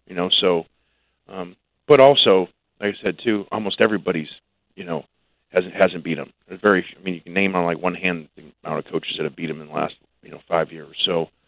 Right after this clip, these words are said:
um, you know, they're hard to knock off. That they play, they just play. It's just, it's a dynasty.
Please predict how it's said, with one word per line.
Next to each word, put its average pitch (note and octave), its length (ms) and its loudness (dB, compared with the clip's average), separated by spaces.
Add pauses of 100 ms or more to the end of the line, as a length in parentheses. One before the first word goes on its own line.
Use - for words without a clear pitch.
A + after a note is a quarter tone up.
(360)
um, F2 380 -10 (840)
you F#2 80 -16
know, F#2 160 -10 (380)
they're F#2+ 120 -6
hard G2+ 200 6
to G2+ 60 0
knock G2+ 260 -2
off. G#2+ 220 6 (100)
That G2 140 -4
they D#2 100 -10
play, F#2 380 0 (540)
they F#2 80 -18
just F#2+ 220 -10
play. G2 240 2
It's - 180 -16
just, - 200 -2 (640)
it's - 160 -8
a A2 40 2
dynasty. G#2 600 -2